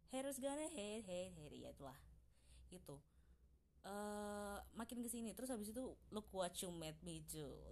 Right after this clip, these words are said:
Look What You Made, ya itu sedikit me-, menyindir gitu ya. Nggak tahu sih, ini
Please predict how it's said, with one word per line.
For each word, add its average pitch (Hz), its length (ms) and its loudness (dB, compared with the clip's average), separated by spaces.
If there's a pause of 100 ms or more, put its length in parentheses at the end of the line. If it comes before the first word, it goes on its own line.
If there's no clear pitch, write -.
Look 175 160 2
What 151 160 2
You 165 80 -4
Made, 120 160 -4
ya 127 160 0
itu 151 320 -4 (320)
sedikit 208 480 2 (540)
me-, 208 1400 -2 (720)
menyindir 233 640 8 (240)
gitu 139 240 -4
ya. - 160 -6 (1600)
Nggak 170 160 0
tahu 196 160 2
sih, 165 240 -2
ini 220 240 2